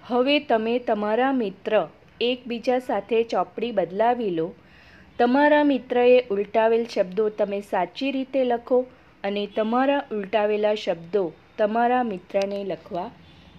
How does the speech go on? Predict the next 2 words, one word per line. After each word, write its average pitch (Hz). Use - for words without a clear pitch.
કહો. 202
અહીં 277